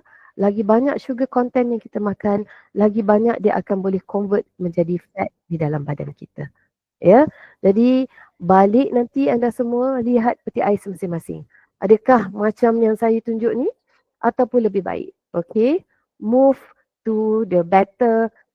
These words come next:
uh, fridge storage yang kita akan buat next selepas mendengar, uh, sharing saya ni,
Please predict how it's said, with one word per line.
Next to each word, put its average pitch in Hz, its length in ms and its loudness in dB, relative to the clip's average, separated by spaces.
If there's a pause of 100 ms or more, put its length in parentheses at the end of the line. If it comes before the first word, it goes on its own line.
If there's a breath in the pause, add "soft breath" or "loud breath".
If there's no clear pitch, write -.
(160)
uh, 170 160 -4
fridge - 640 -8 (140)
storage 202 480 0
yang 156 180 -8
kita 170 300 -8
akan 170 320 -4
buat 165 260 0 (560 soft breath)
next 208 400 -2
selepas 175 400 -4
mendengar, 170 540 -2 (340 loud breath)
uh, 160 300 -4
sharing 170 420 0
saya 151 320 -4
ni, 160 240 -16